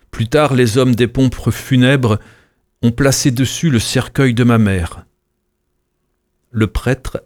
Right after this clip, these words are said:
a mis une cassette d'orgue sur le magnétophone. Nous étions seuls à assister à la messe.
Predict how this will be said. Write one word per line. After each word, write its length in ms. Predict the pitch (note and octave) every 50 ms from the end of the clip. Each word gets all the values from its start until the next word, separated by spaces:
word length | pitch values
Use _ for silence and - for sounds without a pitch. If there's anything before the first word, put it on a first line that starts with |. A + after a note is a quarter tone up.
| -
a 80 | - G#2+
mis 260 | G#2+ A2 A#2 A#2+ A#2 A#2
une 160 | G#2+ A2+ A#2
cassette 520 | - - A#2 G#2 - - - A2+ - - - -
d'orgue 500 | G2+ F#2+ F#2+ F#2 - - G#2 G#2+ A#2 A2+ - _
sur 260 | - - - - G#2+ G#2+
le 80 | A2
magnétophone. 840 | G#2 G2+ G2+ G#2+ G#2+ G2 - - F#2+ - - - F2 F2+ F#2+ G2 B2 - _ _ _ _ _ _ _ _ _ _ _ _ _ _ _ _ _ _ _ _ _ _ _ _ _ _ _ -
Nous 180 | A2 G#2 G2
étions 300 | B2+ A#2+ - - A#2+ B2+
seuls 420 | - - - - A#2 G2+ G2 F#2 - -
à 120 | G2 G#2
assister 540 | G#2+ G#2+ - - - A2 - - - A#2+ A2
à 60 | G#2+
la 100 | G#2+ G#2
messe. 400 | G2 F#2+ F#2 G2 - - - -